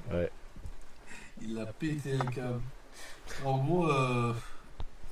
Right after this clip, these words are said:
Speaker 2: je crois qu'il a été, euh... On va dire, il a été sélectionné dix fois. Il a été pris, genre, il a pris, euh, il a,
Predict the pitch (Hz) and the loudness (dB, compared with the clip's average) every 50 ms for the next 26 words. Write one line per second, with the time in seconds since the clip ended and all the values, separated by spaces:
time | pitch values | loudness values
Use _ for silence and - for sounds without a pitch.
0 | - - - - - - - - 156 156 135 120 113 110 110 107 - 120 113 110 | -4 -6 -8 -8 -6 -6 -4 -2 -2 0 2 2 2 2 0 -2 -2 -2 -2 0
1 | 104 104 101 101 101 98 95 95 92 95 90 87 92 - - - - - - - | 0 0 0 0 -2 -2 -2 -2 -2 -4 -4 -4 -4 -4 -4 -6 -6 -8 -8 -8
2 | - - - - - - - - - - - - - - - - - - - - | -2 -2 0 0 0 -2 -4 -2 -2 -2 -2 -2 -4 -2 -2 -2 -2 -4 -6 -6
3 | - - - 104 107 104 104 98 110 113 117 113 117 120 120 113 107 92 - - | -6 -6 -6 -8 -6 -6 -4 -2 0 0 0 0 0 0 -2 -2 -2 -4 -8 -12
4 | - - - - - 156 156 151 151 147 147 - - - 139 131 131 151 202 214 | -12 -10 -6 -4 2 2 4 4 4 2 2 -2 -2 -2 -2 0 2 0 0 0
5 | - - - - - - - - - - - - - - - - - - - - | -4 -6 -8 -10 -10 -14 -14 -14 -12 -12 -10 -8 -8 -8 -8 -12 -12 -10 -10 -8
6 | - 123 120 139 175 180 180 - - 170 180 202 - - - - - - - - | -6 0 2 4 4 4 4 2 2 4 4 4 2 0 -6 -8 -8 -8 -10 -10
7 | - - - - - - - - - - - - - - - - - - - - | -8 -6 -4 -4 -4 -6 -8 -10 -8 -8 -6 -6 -6 -6 -6 -6 -6 -8 -8 -8
8 | - - - - 147 139 143 143 143 143 143 160 156 151 147 - 185 196 196 190 | -10 -10 -8 -6 -4 -2 0 2 2 2 2 2 2 2 2 2 2 4 4 2
9 | - - - - - 131 135 135 135 131 131 131 131 - - 165 147 131 123 120 | 2 -2 -6 -6 -4 -2 0 2 2 2 2 2 0 -2 -4 -4 -2 0 0 0
10 | 117 113 110 113 110 - - - - - - - - 123 120 117 | 0 -2 -2 -4 -6 -8 -8 -10 -10 -10 -10 -8 -6 -4 -2 -2